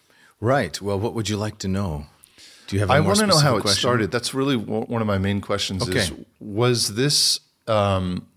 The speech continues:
Speaker 2: was this a way to kind of compensate? That's a very negative term, but to compensate for what was happening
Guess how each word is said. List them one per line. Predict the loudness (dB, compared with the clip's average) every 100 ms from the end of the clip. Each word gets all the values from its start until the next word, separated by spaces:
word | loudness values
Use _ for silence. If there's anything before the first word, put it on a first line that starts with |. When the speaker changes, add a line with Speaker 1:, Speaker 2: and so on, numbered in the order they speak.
| _ _ _ _ _ _ _ -6
Speaker 2:
was | 0 0 0
this | 0 2
a |
way | 2 2 2
to | 0
kind | -2 -2 -2
of | -4
compensate? | -8 -4 -4 -4 -2 0 0 -2 -4
That's | -6 -6
a | -8 -10 _ _ _ _
very | -12 -2 0 0 -2 -10 _ -20 -16
negative | -6 -2 -2 -2 -6
term, | -6 -6
but | -6 -8
to | -6
compensate | -2 -2 0 -2 0 0 -2
for | -10 -8 -4 0 0 -2 -8 -20 _ _
what | -10 -6
was | -4
happening | -2 -4 -4 -4 -4 -4